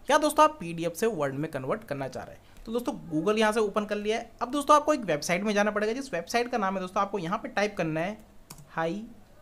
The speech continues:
पीडीएफ़, एच आई हाई पीडीएफ़ आपको यहाँ पे टाइप कर लेना है।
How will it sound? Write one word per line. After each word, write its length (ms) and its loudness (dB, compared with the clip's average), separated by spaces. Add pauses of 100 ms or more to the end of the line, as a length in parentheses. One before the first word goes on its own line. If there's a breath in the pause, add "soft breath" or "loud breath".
(480)
पीडीएफ़, 720 -6
एच 240 -2
आई 200 6
हाई 300 0 (320)
पीडीएफ़ 360 -2
आपको 160 -4
यहाँ 120 0
पे 80 -4
टाइप 380 -8
कर 80 -2
लेना 240 -2
है। 140 -4